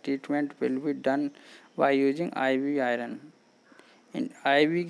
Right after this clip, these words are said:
के through iron उसे चढ़ाएंगे, ठीक है। और उसके अलावा अगर यहाँ पे कम, वो नहीं हुआ cover, तो immediate hospitalization in the third trimester of pregnancy, ठीक है।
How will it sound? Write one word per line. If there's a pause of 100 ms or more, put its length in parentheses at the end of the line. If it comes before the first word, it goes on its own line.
के
through
iron
उसे (320)
चढ़ाएंगे, (1400)
ठीक
है। (680)
और
उसके
अलावा
अगर
यहाँ
पे
कम, (560)
वो
नहीं
हुआ (100)
cover, (720)
तो (140)
immediate (100)
hospitalization
in
the (120)
third
trimester
of
pregnancy, (560)
ठीक
है।